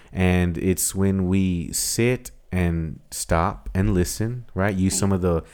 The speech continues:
Speaker 1: fighting techniques, right, from
Speaker 2: <laughs>
Speaker 1: a couple of weeks ago, right? To really
Speaker 2: Yeah.
Speaker 1: listen, to understand. And when we do, I can really realize, "Oh, man, I'm, I was being a jerk, baby. I'm really sorry."
Speaker 2: <laughs>
Speaker 1: You know? And listening, and, and,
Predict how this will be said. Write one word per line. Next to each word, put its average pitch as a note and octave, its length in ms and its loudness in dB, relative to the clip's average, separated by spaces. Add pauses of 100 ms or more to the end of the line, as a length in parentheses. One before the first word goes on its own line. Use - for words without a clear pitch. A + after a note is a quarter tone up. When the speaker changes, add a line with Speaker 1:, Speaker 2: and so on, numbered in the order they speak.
(120)
Speaker 1:
fighting A2+ 800 0
techniques, B2+ 680 -4
right, A#2+ 280 -2
from G#2 340 -2 (200)
Speaker 2:
<laughs> - 160 -14
Speaker 1:
a - 40 -16
couple G#2 300 0
of G#2 60 2
weeks G2+ 220 -2
ago, G#2+ 240 0
right? G#2+ 320 -2
To F#2+ 120 -4
really F#2+ 160 2
Speaker 2:
Yeah. F#2 100 0
Speaker 1:
listen, A2+ 640 0 (140)
to F2+ 280 0
understand. G2 840 -2 (640)
And F#2 360 2
when F#2 160 4
we F2+ 100 4
do, F#2+ 760 4
I F#2+ 120 0
can F2 180 -2
really F#2 260 2
realize, E2 300 2
"Oh, G2 160 -6
man, G2+ 240 0
I'm, G2 220 -4
I E2 100 -8
was F2+ 140 -6
being D#2+ 160 -8
a D2 60 -6
jerk, C3 300 -4
baby. F#2+ 220 -4
I'm A2 140 -4
really G#2 180 -2
sorry." - 460 -8 (380)
Speaker 2:
<laughs> - 360 -8
Speaker 1:
You E2+ 120 0
know? F#2 240 0 (280)
And F2 460 0 (300)
listening, G#2 540 0
and, G2 260 0 (100)
and, F2 260 -6